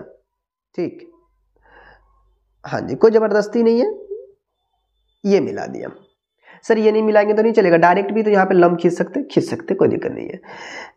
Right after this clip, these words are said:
इस वाले चीज़ को इससे थोड़ा सा मैं इतना ले लेता, हाफ, मैं इनका कट कर दिया। ये कट करने का कोई फ़ायदा बच्चे, ये कट करने का एक फ़ायदा यूँ हुआ है कि मुझे एक,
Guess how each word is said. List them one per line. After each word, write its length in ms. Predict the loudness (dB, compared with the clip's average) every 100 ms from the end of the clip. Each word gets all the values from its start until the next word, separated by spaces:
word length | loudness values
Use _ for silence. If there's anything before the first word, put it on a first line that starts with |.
| _ -12
इस 160 | -8
वाले 220 | -4 -2 -2
चीज़ 280 | -2 -4
को 140 | 2 2 2 -12 -20 _ _ _ _ _ _
इससे 340 | -8 -6 -2 -2 -2 -14 -20 _ _ _ _ _
थोड़ा 240 | -2 0 0
सा 140 | -2
मैं 320 | -2 0 -2
इतना 260 | -4 -6 -4
ले 140 | -4
लेता, 260 | -4 -2 0
हाफ, 460 | 0 -2 -8 -12 _ _ _ _ _ _ _ _ _ _ _ _ -10
मैं 180 | -6 -4
इनका 220 | -2 -4 -2
कट 180 | -6 -6
कर 200 | -8 -6
दिया। 240 | -6 -8 -10 -20 _ _ _ _ _ _
ये 140 | -4 -4 -2
कट 160 | -4 0
करने 280 | 2 4
का 140 | 2 2
कोई 200 | 4 4
फ़ायदा 420 | 4 4 4 2 -6 -10 -20 -20 _ _ _ _ _ -12
बच्चे, 240 | -8 -4
ये 100 | -2
कट 220 | 0 0
करने 260 | 2 2 4
का 80 | 2
एक 120 | 2
फ़ायदा 280 | 2 2 2
यूँ 240 | 2 4
हुआ 120 | 4
है 60 | 2
कि 100 | 2
मुझे 220 | 4 2
एक, 340 | 4 4 4